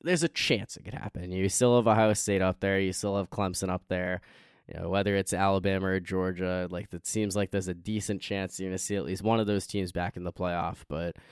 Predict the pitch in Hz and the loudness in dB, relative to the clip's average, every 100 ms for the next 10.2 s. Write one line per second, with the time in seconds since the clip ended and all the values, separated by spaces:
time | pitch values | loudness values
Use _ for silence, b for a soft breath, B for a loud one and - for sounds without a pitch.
0 | B B - 85 85 87 104 110 - 101 | B B -8 -4 -2 2 4 4 4 2
1 | 98 90 - 95 90 98 92 85 - 90 | 2 0 0 0 0 -2 -4 -4 -6 -6
2 | - - 90 90 90 b b b b b | -6 -8 -8 -8 -10 b b b b b
3 | - 95 95 92 95 113 151 175 175 87 | -8 -2 0 0 2 2 4 6 6 6
4 | 156 160 156 165 156 165 160 160 127 101 | 6 6 4 2 2 0 2 2 2 -2
5 | - - 104 107 104 82 110 101 123 131 | -4 -2 2 2 2 2 2 6 6 6
6 | 131 127 123 131 131 127 135 117 107 98 | 6 4 4 4 4 4 4 4 4 2
7 | 101 120 139 120 107 110 98 98 104 - | 2 6 6 6 4 2 2 2 2 2
8 | 90 90 92 95 95 95 98 101 - 98 | 0 0 0 0 0 0 2 0 -2 -4
9 | - 113 110 110 101 107 - 95 95 95 | 2 6 8 8 6 2 0 0 2 2
10 | 92 | -2